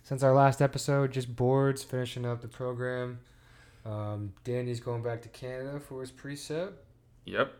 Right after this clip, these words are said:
Speaker 2: Starting that in June, mid-June.
Speaker 1: Yep. That's exciting.
Speaker 2: Yeah. Um,
Speaker 1: Um, what are you gonna try and learn while you're there?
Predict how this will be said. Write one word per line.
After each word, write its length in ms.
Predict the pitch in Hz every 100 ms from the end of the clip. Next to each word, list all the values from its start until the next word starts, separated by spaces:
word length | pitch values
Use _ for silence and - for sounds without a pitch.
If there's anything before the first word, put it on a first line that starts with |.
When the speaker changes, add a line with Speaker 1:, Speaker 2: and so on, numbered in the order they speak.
| - -
Speaker 2:
Starting 440 | - 107 101 101
that 220 | 98 98
in 160 | 101 101
June, 760 | 101 107 113 113 117 117 120
mid-June. 480 | 113 110 110 117 147 - -
Speaker 1:
Yep. 320 | 104 110 147 - - _
That's 180 | - 113
exciting. 480 | 113 - 110 123 151 - -
Speaker 2:
Yeah. 280 | 101 110 117 - -
Um, 100 | -
Speaker 1:
Um, 320 | 117 113 110 110
what 120 | 139
are 40 |
you 40 | 165
gonna 80 | 160
try 200 | 156 147
and 100 | 127
learn 180 | 113 156
while 120 | 104
you're 100 | 92
there? 180 | 90